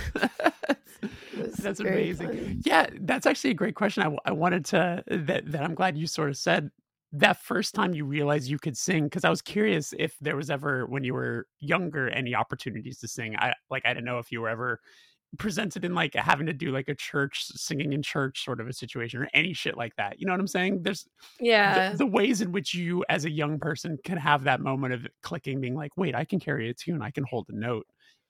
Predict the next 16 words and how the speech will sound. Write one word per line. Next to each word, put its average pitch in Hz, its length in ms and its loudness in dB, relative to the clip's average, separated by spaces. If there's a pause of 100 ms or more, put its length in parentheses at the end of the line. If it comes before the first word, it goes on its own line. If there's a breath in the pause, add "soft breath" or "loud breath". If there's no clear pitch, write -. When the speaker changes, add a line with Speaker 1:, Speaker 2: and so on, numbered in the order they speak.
(140)
Speaker 1:
And 196 120 2
you're 202 100 4
saying 196 200 4
it 151 100 2
wasn't - 260 0
Speaker 2:
Mm. - 40 0
Speaker 1:
really 143 180 0
until 143 220 -2
you 123 160 -2
recorded 120 640 -4 (120)
that 131 320 0
you 147 140 -2
sort 135 240 -4
of 113 80 -8 (140)
found 143 320 0
that? 220 220 2